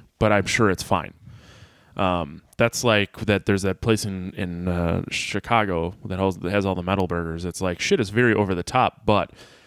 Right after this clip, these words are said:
it's over the top and really fucking good. Like, they basically made a turkey burger that was Thanksgiving, which I don't know what you do on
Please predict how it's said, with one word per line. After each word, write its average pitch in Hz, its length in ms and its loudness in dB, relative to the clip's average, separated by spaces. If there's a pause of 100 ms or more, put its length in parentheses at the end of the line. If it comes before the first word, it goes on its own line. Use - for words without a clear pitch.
(180)
it's - 160 -6
over 175 160 4
the 104 60 2
top 131 240 0
and 90 240 -8
really 120 220 2
fucking - 560 -4
good. 110 500 0 (580)
Like, 110 200 0
they 175 100 6
basically 127 380 4
made 117 180 4
a 92 60 2
turkey 135 260 2
burger 95 300 2
that 95 120 2
was 85 120 -2
Thanksgiving, 107 640 0 (180)
which - 380 0 (1700)
I 110 140 0
don't 117 160 4
know 117 120 6
what 107 240 4
you 104 80 2
do 95 340 6
on 92 300 -2